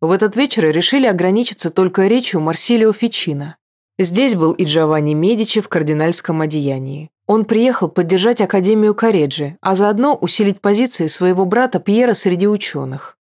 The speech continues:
Обсуждали, среди прочего, то, что семейство Альба продало все свои фабрики, и старший сын и наследник уехал из Флоренции.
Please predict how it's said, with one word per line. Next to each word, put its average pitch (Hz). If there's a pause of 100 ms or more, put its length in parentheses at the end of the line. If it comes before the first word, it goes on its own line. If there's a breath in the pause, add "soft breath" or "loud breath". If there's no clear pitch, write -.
(240)
Обсуждали, 240
среди 240
прочего, 240
то, 294
что -
семейство 220
Альба 254
продало 240
все 233
свои 240
фабрики, 139 (140)
и 196
старший 190
сын 180
и 185
наследник 196
уехал 214
из -
Флоренции. 156